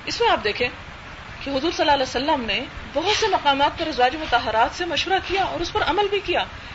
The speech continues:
صلح حدیبیہ میں آپ دیکھیں کہ جب صحابہ کرام جو تھے ان کو کہا کہ بھی جاؤ اب حلال ہو جاؤ، احرام اتار دو، وہ نہیں کر رہے تھے، تو حضور صلی اللہ علیہ وسلم نے حضرت ام سلمہ سے پوچھا اور انہوں نے کہا کہ آپ ایسا کیجئے کہ آپ خود سب سے پہلے اتار دیں اور دیکھیں سب آپ کو دیکھ کے ایسا ہی کریں گے۔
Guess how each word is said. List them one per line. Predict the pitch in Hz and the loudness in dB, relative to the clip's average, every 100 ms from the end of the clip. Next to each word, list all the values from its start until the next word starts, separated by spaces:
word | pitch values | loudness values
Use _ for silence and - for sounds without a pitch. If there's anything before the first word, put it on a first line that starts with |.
| - | -10
صلح | - 311 | 0 2
حدیبیہ | 311 233 226 269 302 | 4 4 2 2 0
میں | 277 | 2
آپ | 226 208 | 2 2
دیکھیں | 214 254 | -2 -2
کہ | 247 214 | -4 -4
جب | 214 - - - - | -4 -6 -10 -12 -4
صحابہ | - 226 233 240 | 0 2 2 2
کرام | 220 220 240 | 4 2 2
جو | 220 | -2
تھے | 233 | 0
ان | 220 220 | -2 -2
کو | 233 | -4
کہا | 202 196 | 0 2
کہ | 247 254 | 2 0
بھی | 254 | 0
جاؤ | 220 240 330 | 2 4 4
اب | 285 | 2
حلال | 285 233 277 | 4 6 6
ہو | 294 | 2
جاؤ، | 277 311 | 0 2
احرام | 226 226 247 | 4 4 4
اتار | 233 220 | 4 2
دو، | 254 302 - - - 214 | 2 -4 -8 -12 -12 -4
وہ | |
نہیں | 226 269 | 2 4
کر | 320 302 | 4 4
رہے | 302 311 | 4 2
تھے، | 320 269 - - - - - | -2 -6 -10 -12 -12 -8 -2
تو | 226 214 202 196 | 0 2 0 -2
حضور | 214 | -4
صلی | 233 220 | -2 2
اللہ | |
علیہ | 214 233 | 2 0
وسلم | 247 | -2
نے | 240 | 0
حضرت | 220 226 | -2 -2
ام | 233 233 | -2 0
سلمہ | 220 240 330 | 2 2 2
سے | 339 | 0
پوچھا | 269 269 311 | -2 -2 0
اور | 254 | 0
انہوں | 233 233 | 0 -4
نے | 226 | -4
کہا | 226 240 | -4 -2
کہ | 226 | 0
آپ | 196 | 2
ایسا | 196 190 262 | 0 0 -4
کیجئے | 214 196 262 - - - | -4 -4 -6 -6 -10 -6
کہ | 226 | -4
آپ | 226 254 - - - - | 0 -2 -4 -12 -8 -6
خود | - | -2
سب | - 240 | 0 0
سے | 233 | 0
پہلے | 208 220 | 2 2
اتار | 208 196 190 | 2 4 2
دیں | 220 | 2
اور | 262 | -2
دیکھیں | 214 233 | -2 -6
سب | 254 240 196 | -6 0 0
آپ | 185 | 0
کو | 196 | -2
دیکھ | 202 196 | -2 0
کے | |
ایسا | 190 190 | -2 -2
ہی | 196 | -4
کریں | 180 | -4
گے۔ | 180 | -4